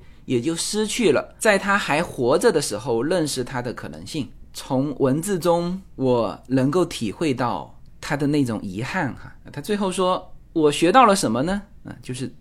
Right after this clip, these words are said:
在为时已晚之前与亲人进行重要的对话，可能很难做到，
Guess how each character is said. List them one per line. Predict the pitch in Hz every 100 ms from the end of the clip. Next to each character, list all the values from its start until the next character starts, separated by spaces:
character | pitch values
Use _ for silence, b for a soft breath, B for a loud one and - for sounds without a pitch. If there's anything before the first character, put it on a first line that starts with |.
| -
在 | - 208 151 -
为 | 147 180
时 | 233 - 160 170
已 | 156 180
晚 | 214 135
之 | 123
前 | 196 - 85 98 120 b b
与 | - 131
亲 | 117 - 220
人 | 139 139
进 | 170 151
行 | 135 117
重 | 127 196
要 | 151 131
的 | 101
对 | 101 135
话， | 131 147 - -
可 | - - 156
能 | 175
很 | 262 175
难 | 127 131
做 | 247 175
到， | 143 -